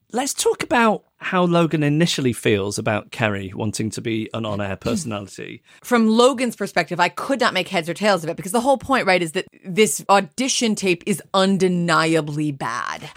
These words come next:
Speaker 1: It's a good bit of comic business, that video, I think.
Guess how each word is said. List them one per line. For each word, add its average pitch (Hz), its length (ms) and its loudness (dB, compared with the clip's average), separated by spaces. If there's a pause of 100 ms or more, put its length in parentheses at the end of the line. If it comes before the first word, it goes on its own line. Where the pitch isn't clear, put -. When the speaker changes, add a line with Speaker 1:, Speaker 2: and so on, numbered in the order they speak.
Speaker 1:
It's 185 200 -2
a 143 60 0
good 180 380 2
bit 160 140 2
of - 80 -10
comic 127 300 -2
business, 120 360 -2
that 101 140 -8
video, 160 260 -8
I - 60 -8
think. 113 360 -14